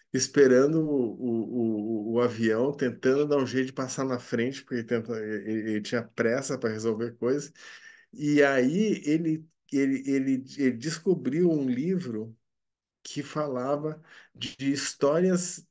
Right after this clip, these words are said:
de ninar em um minuto, né? Porque ele queria chegar em Londres, encontrar o filho dele, mas ele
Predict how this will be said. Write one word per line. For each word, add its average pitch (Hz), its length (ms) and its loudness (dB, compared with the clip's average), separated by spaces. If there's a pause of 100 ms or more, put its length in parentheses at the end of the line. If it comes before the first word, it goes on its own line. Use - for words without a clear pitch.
(160)
de 131 240 -2
ninar 139 720 0
em 139 260 2
um 175 80 4
minuto, 139 580 0 (1000)
né? 117 240 -6 (480)
Porque 127 260 -2
ele 143 120 2
queria 147 260 0
chegar 151 340 0
em 160 80 0
Londres, 156 720 0 (720)
encontrar 143 540 0
o 131 60 0
filho 131 320 -2
dele, 143 420 2
mas 147 240 0
ele 131 640 0